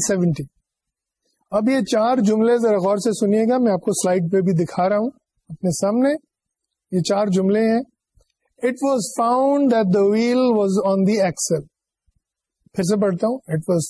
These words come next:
found that the wheel was on the axle۔ Second sentence, It was found that eel was on the shoe۔ It was found that the eel was on the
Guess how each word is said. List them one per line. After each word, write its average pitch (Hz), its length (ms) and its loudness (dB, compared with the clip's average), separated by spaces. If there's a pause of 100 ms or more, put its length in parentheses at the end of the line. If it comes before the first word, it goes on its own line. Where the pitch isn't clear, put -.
found 220 440 2
that 185 200 2
the 180 60 2 (120)
wheel 226 380 2
was 190 240 0
on 185 80 0
the 208 380 0
axle۔ 170 380 -4 (1300)
Second 277 260 0 (120)
sentence, 233 680 -2
It 214 240 0
was 196 300 -2
found 233 480 2
that 208 280 -2
eel 240 180 2 (100)
was 202 200 0
on 196 180 2
the 202 100 2 (120)
shoe۔ 202 200 2 (800)
It 165 180 -2
was 190 100 0 (180)
found 208 480 0 (400)
that 190 220 2
the 208 240 0
eel 240 180 2
was 196 320 0
on 185 120 0
the 165 80 0